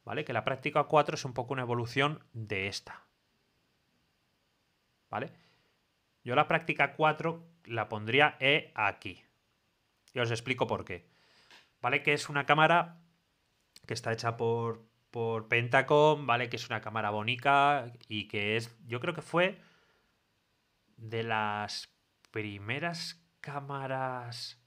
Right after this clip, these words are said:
de, de Alemania en poner un pentaprisma, yo creo que recordar que era.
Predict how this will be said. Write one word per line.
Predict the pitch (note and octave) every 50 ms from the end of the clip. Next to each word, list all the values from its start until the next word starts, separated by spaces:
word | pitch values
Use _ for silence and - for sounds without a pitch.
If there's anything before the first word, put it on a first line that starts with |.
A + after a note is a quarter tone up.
| _ _ _ _ _ _ _ _ _ _ _ _ _ _ _ _ _ _ -
de, | A2+ A2 G#2+ - B2 A#2+ A#2+ A#2 A2+ A2+ A2 A2 G#2+ G#2+ - A2 G2 G#2
de | A2 G#2+ G#2+ G#2+ A2 A#2+ A2+ A2 A2 A2
Alemania | G#2+ G#2+ G#2+ G#2 G#2 G#2+ A2+ B2 C3+ C#3+ C#3+ C#3
en | B2+ A#2
poner | A#2+ A2+ G#2 G#2 A2+ B2
un | C#3 C3+
pentaprisma, | - C#3 A#2 A2 - F2 - - C3 D3+ - - G#2+ F#2 F2
yo | F#2 G2
creo | G2+ G#2 G2
que | G2 F#2+
recordar | G2 F#2+ - G2 G2 G2+ G2 F#2+
que | - F#2+ F#2 G#2
era. | A2 A2 G#2+ -